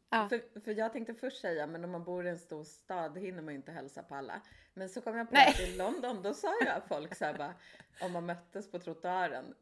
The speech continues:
Speaker 2: Jag kommer inte
Speaker 1: Ja.
Speaker 2: ihåg vad de sa, men typ så här, "Hej, hej, hoppas allt är bra med dig." De sa ju inte bara, "Hej, hej."
Speaker 1: Nej. Herregud, vad härligt.
Speaker 2: Ja.
Speaker 1: Ja. Mer hä-, mer hälsningar åt folket, helt enkelt. Och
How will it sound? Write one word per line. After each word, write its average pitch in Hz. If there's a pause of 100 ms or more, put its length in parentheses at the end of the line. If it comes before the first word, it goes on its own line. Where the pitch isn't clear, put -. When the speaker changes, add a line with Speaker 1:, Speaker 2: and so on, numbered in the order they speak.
Speaker 2:
Jag 214
kommer 233
inte 226
Speaker 1:
Ja. 254
Speaker 2:
ihåg 214
vad 208
de 220
sa, -
men 165
typ 175
så -
här, 151 (840)
"Hej, 302
hej, 247
hoppas 226
allt 185
är 180
bra 254
med 226
dig." 151
De 196
sa 220
ju 208
inte 196
bara, 254
"Hej, 160
hej." - (600)
Speaker 1:
Nej. 185 (1500)
Herregud, 226 (220)
vad 277
härligt. 247 (280)
Speaker 2:
Ja. 220 (680)
Speaker 1:
Ja. - (340)
Mer 285
hä-, 262
mer 302
hälsningar 226
åt -
folket, -
helt -
enkelt. 175
Och -